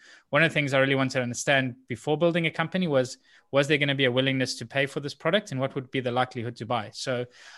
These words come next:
I took the same methodology like I implemented at Hotjar, working with,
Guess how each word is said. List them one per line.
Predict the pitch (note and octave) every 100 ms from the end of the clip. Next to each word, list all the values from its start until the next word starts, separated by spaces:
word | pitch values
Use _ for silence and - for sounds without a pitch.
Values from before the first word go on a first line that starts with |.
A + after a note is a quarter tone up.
| -
I | B2
took | - E3
the | D3
same | - D3
methodology | C#3 - C3 C3 C3 C3+ B2+
like | B2 A#2 -
I | B2+
implemented | B2+ - B2 A#2 B2+
at | A#2
Hotjar, | B2+ B2+ C#3 B2+ A#2+
working | B2 - B2+
with, | A#2+ A#2+